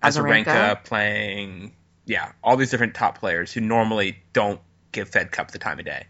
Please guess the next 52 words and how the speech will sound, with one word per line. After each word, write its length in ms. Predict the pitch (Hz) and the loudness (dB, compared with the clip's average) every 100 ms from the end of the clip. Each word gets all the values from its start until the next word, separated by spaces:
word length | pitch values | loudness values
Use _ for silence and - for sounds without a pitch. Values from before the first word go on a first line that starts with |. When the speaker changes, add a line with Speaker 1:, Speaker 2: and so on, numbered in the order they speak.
| _ | _
Speaker 1:
Uh, 60 | 123 | 2
Rav-, 280 | 151 175 160 | 4 2 2
Radwanska 380 | 170 170 160 127 | 2 2 0 -2
might 160 | 101 | -2
do 160 | 110 98 | -2 -6
it 100 | - | -4
some, 280 | - 80 60 | -6 -8 -12
somewhat, 300 | - 80 - | -12 -12 -10
but 140 | - 85 | -10 2
most 260 | 135 127 | 2 4
of 40 | 127 | 0
them 120 | 104 | -2
don't 180 | 107 - | -4 4
Speaker 2:
Radwanska 260 | 294 71 | 4 6
Speaker 1:
play. 180 | 226 185 _ | 0 -2 _
Speaker 2:
very, 380 | 170 165 143 147 | 2 4 4 0
very 340 | - 175 160 | 4 4 6
rarely 420 | 139 131 127 131 | 2 0 -2 -4
Speaker 1:
Yeah. 20 | 131 | -8
Speaker 2:
skips, 760 | - - 127 - - - - - - | -8 -4 -4 -4 -12 -12 -14 -18 -12
you 120 | 131 | -10
know. 220 | 120 127 - | -8 -10 -8
Speaker 1:
Yeah. 140 | 120 - - _ - | -8 -8 -12 _ -10
Speaker 2:
But, 200 | 135 - | -6 2
Speaker 1:
But 100 | 180 | 4
yeah, 120 | 127 | 4
Speaker 2:
um, 140 | 127 | 0
Halep, 420 | 131 143 135 135 131 | 0 4 4 4 2
Speaker 1:
yeah, 80 | 160 | 2
Halep, 180 | 175 - | 2 2
Halep's 260 | 165 175 | 0 0
Speaker 2:
yeah. 40 | - | -2
Speaker 1:
pretty 180 | 139 | -4
good 120 | 117 110 | -2 -6
with 120 | 104 | -6
attendance 340 | 117 104 101 | -8 -10 -10
generally. 500 | - 104 101 98 98 | -4 -4 -4 -4 -6
Speaker 2:
Yeah, 200 | 143 113 | -4 -8
she 140 | - 95 | -6 -4
Speaker 1:
Uh, 180 | 95 92 | -2 -2
Speaker 2:
is. 80 | |
Speaker 1:
but 100 | 117 | 2
yeah, 200 | 123 104 | 2 2
so 120 | - 131 | -2 -4
that, 220 | 131 135 | -4 0
this 160 | 151 170 | 0 0
is 100 | 139 | 2
why 200 | 127 120 | 4 4
it 120 | 113 | 2
might 180 | 117 110 | -2 -4
have 80 | - | -6
seemed, 260 | 117 107 | -12 -12